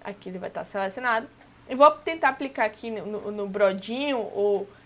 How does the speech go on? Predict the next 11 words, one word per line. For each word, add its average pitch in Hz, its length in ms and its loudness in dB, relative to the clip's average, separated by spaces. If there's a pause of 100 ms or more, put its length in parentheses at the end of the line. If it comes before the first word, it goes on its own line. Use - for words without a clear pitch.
na 185 100 -2
cadeira, 226 540 2
eu 233 60 -2
não 240 160 -4
vou 233 120 -2
conseguir, 262 460 -6 (260)
porque 254 200 -8
ele 262 120 2
está 247 340 2 (120)
em 294 200 -4
grupo. 226 520 -2